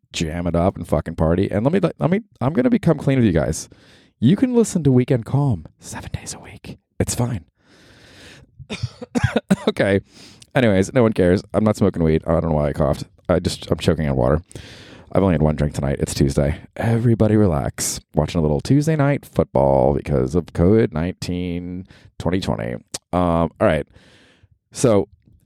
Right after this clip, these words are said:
anyways, I, I know it's an old song, but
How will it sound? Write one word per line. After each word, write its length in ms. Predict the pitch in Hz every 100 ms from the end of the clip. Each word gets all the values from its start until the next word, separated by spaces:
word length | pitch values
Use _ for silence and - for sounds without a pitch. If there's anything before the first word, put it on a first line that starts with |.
| -
anyways, 420 | 120 92 78 - -
I, 400 | 90 92 117 120 - - - - -
I 60 | 107
know 100 | 131
it's 120 | 135
an 60 |
old 120 | 101 90
song, 360 | 80 73 95 - _ _
but 240 | 101 82